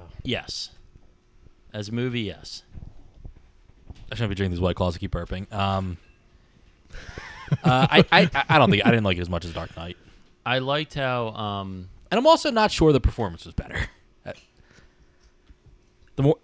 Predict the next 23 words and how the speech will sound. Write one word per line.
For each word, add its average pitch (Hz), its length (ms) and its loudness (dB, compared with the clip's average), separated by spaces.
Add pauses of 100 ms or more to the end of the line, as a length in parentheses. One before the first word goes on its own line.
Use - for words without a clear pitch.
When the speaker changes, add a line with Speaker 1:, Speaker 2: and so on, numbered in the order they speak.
(100)
Speaker 2:
I, 151 180 6
I - 20 10
mean, 190 80 8
I 180 60 8
just 147 180 2
watched 139 180 8
the 120 60 2
movie 90 160 4
today, 95 340 0
so 87 480 -2
<laughs> - 40 -2
I 156 80 4
don't 120 80 2
have 110 280 0 (120)
Speaker 1:
I 139 100 0
think, 170 400 -2
um, 131 460 -2 (340)
I 120 80 2
think 185 220 -4
Joaquin 143 480 -4
Phoenix's 117 500 -8
performance 101 500 -10
is 95 140 -10